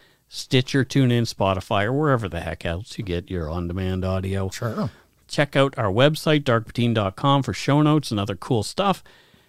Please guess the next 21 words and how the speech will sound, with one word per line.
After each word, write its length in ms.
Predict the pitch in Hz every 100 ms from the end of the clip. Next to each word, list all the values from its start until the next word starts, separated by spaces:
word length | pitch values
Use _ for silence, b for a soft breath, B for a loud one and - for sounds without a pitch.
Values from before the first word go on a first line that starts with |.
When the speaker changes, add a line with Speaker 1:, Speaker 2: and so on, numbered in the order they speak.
| b b _
Speaker 1:
Take 240 | - 127 113
time, 360 | 147 165 196 -
please 320 | 247 262 214
take 240 | - 104
time 320 | - 131 120 113
to 80 |
give 240 | 98 110 113
a 80 | 104
like 440 | 95 127 226 - - _
or 160 | 107 95
follow 500 | - 165 180 180 165 -
to 320 | - 92 85 _
Facebook, 500 | - 151 175 - - -
uh, 320 | 107 101 101 -
to 100 | -
Dark 280 | 127 151
Poutine 300 | 156 135 156 123
on 200 | 95 85
Facebook 480 | - 143 - 156
and 100 | 110 123
Instagram. 560 | 180 - 175 170 180